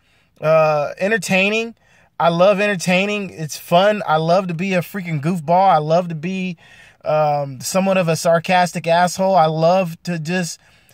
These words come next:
have fun and entertain. I, I should have been an actor. Um, if you guys didn't know this about me, but I did, I used to rap and I used to perform and I loved performing.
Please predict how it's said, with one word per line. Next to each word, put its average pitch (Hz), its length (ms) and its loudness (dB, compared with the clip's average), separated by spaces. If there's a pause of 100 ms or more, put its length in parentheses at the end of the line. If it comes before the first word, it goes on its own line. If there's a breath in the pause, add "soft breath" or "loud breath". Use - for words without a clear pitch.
(120 soft breath)
have 175 340 0
fun 208 340 2
and 151 100 -4
entertain. 190 680 0
I, 143 320 2
I 147 40 4
should 226 220 -2
have 220 80 -4
been 220 140 2
an 185 60 6
actor. 175 440 0 (460 soft breath)
Um, 139 480 -4 (160)
if 160 160 -8
you 180 60 -6
guys 196 180 2
didn't 190 220 0
know 220 140 6
this 190 140 0
about 160 260 4
me, 165 120 -2
but 156 160 2
I 160 80 4
did, 165 160 -4
I 165 100 2
used 180 220 -2
to 196 80 -6
rap 175 360 2
and 151 120 -4
I 151 60 -4
used 165 220 -6
to 165 60 -16
perform 185 480 0
and 151 80 0
I 147 60 0
loved 160 400 -2
performing. 175 480 -2